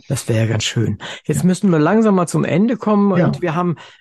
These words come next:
Speaker 1: quasi, äh, natürlich über ganz, ganz viel in Ihrem Buch nicht sprechen können. Das ist bei dir einem Umfang dann auch nicht zu verwundern.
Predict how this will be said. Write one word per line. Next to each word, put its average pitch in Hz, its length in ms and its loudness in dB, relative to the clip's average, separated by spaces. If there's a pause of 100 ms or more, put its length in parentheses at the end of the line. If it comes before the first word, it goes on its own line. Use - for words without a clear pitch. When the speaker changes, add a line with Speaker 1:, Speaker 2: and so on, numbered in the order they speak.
(260)
Speaker 1:
quasi, 208 600 0
äh, 180 340 -2
natürlich 175 440 -2
über 180 100 -4
ganz, 202 320 -2
ganz 196 220 -4
viel 190 260 -4
in 170 100 -2
Ihrem 147 200 -4
Buch 139 240 -8
nicht 160 260 -2
sprechen 151 380 -4
können. 143 300 -2
Das 127 180 -10
ist 147 180 -12
bei 127 160 -2
dir 131 320 -4 (260)
einem 131 300 0
Umfang 156 420 0
dann 131 160 0
auch 113 140 -2
nicht 123 220 -2
zu 139 160 -4
verwundern. 151 640 0